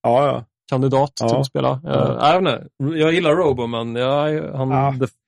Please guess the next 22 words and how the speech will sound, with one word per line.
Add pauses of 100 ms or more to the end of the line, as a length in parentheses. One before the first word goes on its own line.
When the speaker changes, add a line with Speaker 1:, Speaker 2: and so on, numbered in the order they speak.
(140)
Speaker 2:
bandet (800)
Speaker 1:
Jag
gillar,
Speaker 2:
var
Speaker 1:
alltså,
Speaker 2:
inte
Speaker 1:
det,
Speaker 2:
detsamma.
Speaker 1:
det
är
min,
alltså, (560)
nu
ska
vi
säga
sämsta,
men
min (120)
<laughs>
minsta
favorit-lineup.